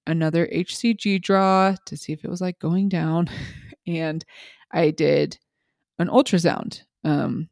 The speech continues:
to look at my cyst. And I was like, "Okay, cool. This is really fun. I love having a cyst every single time I've had an ultrasound." And, like, literally every single time I've had an ultrasound in my life, I have had a cyst, which is a weird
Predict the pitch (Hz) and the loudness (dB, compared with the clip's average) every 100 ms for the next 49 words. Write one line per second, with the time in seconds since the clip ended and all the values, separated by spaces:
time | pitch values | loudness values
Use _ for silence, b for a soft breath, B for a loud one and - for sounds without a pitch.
0 | - 175 165 165 147 151 170 151 - 156 | -4 -2 0 0 -2 0 -2 -2 -4 -4
1 | 147 147 147 247 254 226 220 247 240 208 | -4 -6 -2 0 2 2 0 0 0 0
2 | 208 208 190 196 190 202 190 170 - 147 | -4 -4 0 0 0 0 -2 -2 -4 -4
3 | 156 170 170 175 165 165 - 160 151 - | -2 0 0 0 -2 -4 -2 -2 -2 -4
4 | 160 160 160 156 151 160 143 151 143 147 | -4 -4 -4 -6 -6 -6 -6 -6 -8 -8
5 | - - - - - B B B B - | -10 -10 -8 -8 -10 B B B B 0
6 | 196 - 185 180 175 190 196 185 165 - | 0 4 4 4 4 4 6 4 2 2
7 | 151 160 160 160 156 160 156 143 160 131 | 0 2 0 0 -2 -4 -2 -4 -4 -4
8 | 143 - - - - 170 170 190 196 170 | -6 -6 -6 -6 -6 -6 -4 -2 -2 -4
9 | 156 - - 147 240 - - _ - 165 | -4 -4 -4 0 -2 -4 -18 _ -8 -4
10 | 160 135 - - 165 - 170 - - 190 | -4 -4 -6 -6 -6 -6 -6 -8 -14 -12
11 | - 226 214 _ _ 208 220 208 233 240 | -6 -4 -6 _ _ -6 -2 2 4 4
12 | 233 | 2